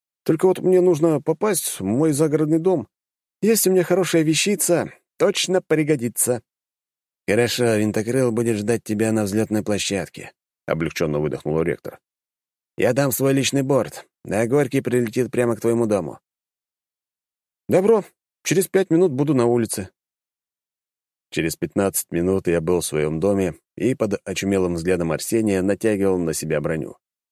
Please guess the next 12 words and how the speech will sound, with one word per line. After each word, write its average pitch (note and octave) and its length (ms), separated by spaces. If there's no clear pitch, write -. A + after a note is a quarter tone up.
От D2+ 180
Петрограда G2 680
до F#2+ 200
Ивангородской F2+ 680
крепости G2+ 480
было F#2 300
сто A#2+ 280
с - 120
чем-то G#2 340
километров F#2 640
по D2 80
прямой, B1+ 460